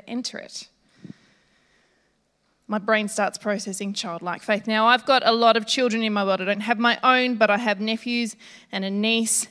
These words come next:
and I teach children five days a week. And kids ask a lot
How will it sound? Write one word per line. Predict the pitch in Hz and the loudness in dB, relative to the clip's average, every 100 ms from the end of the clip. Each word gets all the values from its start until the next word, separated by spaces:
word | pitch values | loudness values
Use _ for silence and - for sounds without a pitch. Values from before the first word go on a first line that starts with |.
| - | -8
and | 233 214 | -6 -4
I | 202 196 | -4 -4
teach | - 247 214 - | -4 -4 -4 -6
children | - 214 202 202 190 | -4 -4 -4 -8 -8
five | 180 175 | -8 -8
days | - 165 | -8 -12
a | - | -12
week. | 101 - - _ - _ _ _ _ _ _ _ - _ _ | -18 -20 -20 _ -20 _ _ _ _ _ _ _ -20 _ _
And | 240 240 | -4 -2
kids | - 285 285 - - | -2 0 0 -2 -8
ask | 190 190 - - | -6 -6 -8 -6
a | 196 | -4
lot | 208 208 190 196 - - | -2 0 0 0 -2 -4